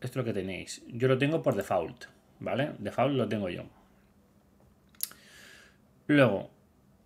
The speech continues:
el ciclo de out, eso yo lo tengo también por default, ¿vale? Que esto no sé realmente lo que es, la verdad. Luego vais a encontrar la sensibilidad. Tenéis que tener la misma sensibilidad aquí, en vuestro Game Pack,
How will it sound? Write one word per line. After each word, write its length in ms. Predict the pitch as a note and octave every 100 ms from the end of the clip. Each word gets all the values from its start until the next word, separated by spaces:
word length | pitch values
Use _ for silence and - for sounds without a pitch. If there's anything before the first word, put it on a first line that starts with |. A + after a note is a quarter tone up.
| _ _ - -
el 120 | B2
ciclo 300 | - C3 C3
de 80 | D3
out, 260 | F3 F3
eso 260 | G#2 A2+ A#2+
yo 140 | A2
lo 40 | G#2
tengo 200 | G#2 G#2
también 220 | G#2 G2+
por 160 | G#2+
default, 460 | F#2+ G#2+ C3+ F3 - - -
¿vale? 280 | F#2 G#2 A#2+
Que 80 | A2+
esto 180 | -
no 140 | G#2+ G#2
sé 180 | - G2
realmente 380 | G2 G2 F#2+
lo 100 | F#2+
que 140 | F#2 B2
es, 200 | - - - -
la 100 | F2+
verdad. 320 | E2 E2+ G#2 - - - - _ _ - _ - -
Luego 300 | D3 - G2+
vais 140 | B2+
a 60 | D#3
encontrar 260 | C#3+ D#3
la 80 | E3
sensibilidad. 680 | D3+ A#2+ A2 G#2 G#2 F#2 -
Tenéis 240 | A#2 C#3 C#3
que 80 |
tener 180 | D3+ B2+
la 80 | A#2
misma 240 | A#2+ A#2+
sensibilidad 600 | A#2 A2 A2 G2+ F#2 E2 - - - - - _ _ _ - - - - _ _
aquí, 520 | A2+ A#2 - G3+ E4+ -
en 80 | A2+
vuestro 240 | A#2 A2+
Game 220 | A2 D3+ D3+
Pack, 260 | G3 G3